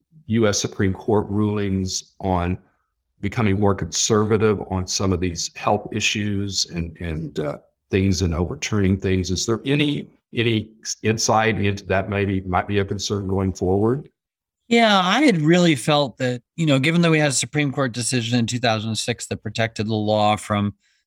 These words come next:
Speaker 2: uh, any action against it based on D E A regulations, and because
Speaker 1: Uh-huh.
Speaker 2: the Supreme Court has ruled a couple of times about crossing state lines for medical care, that we'd be very unlikely to be under threat for this. But, you know,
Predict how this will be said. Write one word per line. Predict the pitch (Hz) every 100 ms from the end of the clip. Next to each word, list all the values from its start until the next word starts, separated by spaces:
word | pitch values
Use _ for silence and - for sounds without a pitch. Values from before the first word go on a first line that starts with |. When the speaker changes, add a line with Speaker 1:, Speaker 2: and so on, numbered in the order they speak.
| _
Speaker 2:
uh, | 101 101 98
any | 101 117 113
action | 104 110 - 104
against | 95 104 101 -
it | 90
based | 98 98
on | 101 95
D | 107 98 101
E | 104
A |
regulations, | 107 107 107 104 104 104 117 107 104
and | 101
because | 139 123
Speaker 1:
Uh-huh. | -
Speaker 2:
the |
Supreme | - - 123 107
Court | 117
has | 104 95
ruled | 107 101
a |
couple | 101 135 127 120
of |
times | 107 107 104 101
about | 101 104 98
crossing | - 104 95 101
state | - 104
lines | 73 104 101
for | - 98
medical | 98 104 101 98
care, | - 101 98 - _ _
that | 117 110 - _
we'd | 139 131 113 _ _
be | - 151
very | 135 185 175 156
unlikely | 131 120 123 120 117
to | 107
be | 107 107
under | 107 101
threat | - 104 104
for | -
this. | 104 113 -
But, | 165 170 -
you | 202
know, | 190 185 170